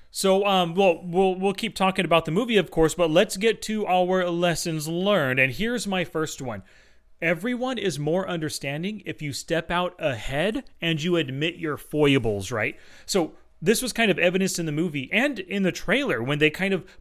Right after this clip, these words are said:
poke fun at the name Shazam because it sounds childish. Um, it, it just sounds like a childish name, you know what I mean? "My name is Shazam!" It just sounds kiddish. So they poke fun at it within the movie and the trailer.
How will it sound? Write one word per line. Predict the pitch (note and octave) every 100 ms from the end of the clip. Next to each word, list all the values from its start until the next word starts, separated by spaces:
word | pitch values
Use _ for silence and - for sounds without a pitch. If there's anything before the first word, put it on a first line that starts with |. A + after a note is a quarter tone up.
| -
poke | F3 F3
fun | - F3 G3
at | F#3+
the | D#3
name | D#3+ D3+
Shazam | - D3 B2 B2 D3 C3+ A2
because | B2 C3
it | D#3
sounds | - B2+ A2+
childish. | - - D#3 D3+ D3 C#3+ D3+ D3+ - - - - _ -
Um, | D#3 C3+ C3 B2 A2+ _ _ _ _ - _ -
it, | A#3 G3+
it | A#3
just | G3+ G3+
sounds | G#3 G#3 F#3+
like | F#3
a | E3
childish | F#3 D#3+ D3+ C#3 -
name, | F3 F3 A2 -
you | C#3
know | C3+
what | C3
I |
mean? | C#3+ C#3+
"My | G3+
name | D#4 C#4+
is | C4
Shazam!" | - B3+ A3 D4+ F4 B3+ D3+
It |
just | D3 E3 -
sounds | D#3+ D3
kiddish. | - C4+ A#3+ A2
So | - D#3+ C#3+ - -
they | - F3
poke | F#3 G3+
fun | - G#3+
at | A3
it | A3+ A#3
within | D#3 E3 F#3+
the | G3+
movie | F#3+ F#3
and | D3+ C#3+
the |
trailer. | - B3+ G3